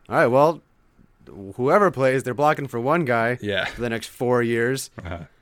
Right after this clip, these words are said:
Speaker 1: Let's talk about him, which I think everyone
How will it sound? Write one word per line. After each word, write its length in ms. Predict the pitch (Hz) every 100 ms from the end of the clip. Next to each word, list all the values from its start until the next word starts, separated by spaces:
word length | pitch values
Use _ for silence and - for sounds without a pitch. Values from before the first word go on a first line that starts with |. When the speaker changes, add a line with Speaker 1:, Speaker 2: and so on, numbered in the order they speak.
| -
Speaker 1:
Let's 100 | -
talk 200 | 139 139
about 260 | 135 123
him, 400 | 117 135 143 151 127
which 300 | 123 120 - _ _ _ -
I 120 | 147
think 200 | 165 202
everyone 600 | 139 147 151 147 135 117